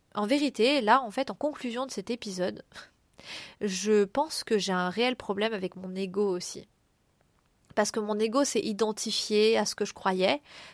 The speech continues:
mon ego s'est identifié à ce que j'ai entendu de la part de mes proches. Mon ego, en fait, s'est vachement rattaché à, euh, tout ça, en fait.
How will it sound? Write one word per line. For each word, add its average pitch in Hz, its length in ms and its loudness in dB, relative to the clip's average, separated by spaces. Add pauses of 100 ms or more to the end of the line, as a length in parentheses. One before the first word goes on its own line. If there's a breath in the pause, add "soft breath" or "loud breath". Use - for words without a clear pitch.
mon 202 380 -4
ego 240 360 2
s'est 233 220 0
identifié 214 1040 2 (380 loud breath)
à 202 200 2
ce - 140 -2
que 214 400 0
j'ai 196 220 0
entendu 202 480 -6
de 214 100 0
la 196 140 2
part 196 260 0
de 185 80 -6
mes 185 140 -4
proches. 240 480 0 (300 loud breath)
Mon 220 200 -6
ego, 269 320 4
en 254 100 2
fait, 262 200 0
s'est 196 240 -4
vachement 233 680 0
rattaché 240 840 0 (600 soft breath)
à, 247 400 4 (160)
euh, 196 260 0
tout - 140 -8
ça, 190 240 0
en 190 80 -12
fait. - 400 -16